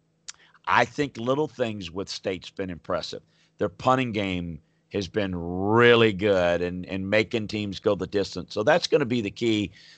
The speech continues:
to whether this can be a decisive win for Mississippi State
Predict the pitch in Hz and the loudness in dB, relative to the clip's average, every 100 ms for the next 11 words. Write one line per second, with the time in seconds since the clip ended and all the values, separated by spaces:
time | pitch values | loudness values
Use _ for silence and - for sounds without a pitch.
0 | _ 113 101 117 110 107 113 - 120 101 | _ 0 6 6 6 2 0 -2 -4 -4
1 | 104 101 98 92 95 82 - 131 139 135 | -2 -2 -2 -4 -4 -4 0 2 4 2
2 | 151 113 135 127 113 127 120 - 107 117 | -4 -2 -6 -6 -6 -6 -4 -6 -8 -8
3 | 113 107 - 113 113 | -4 -2 2 2 0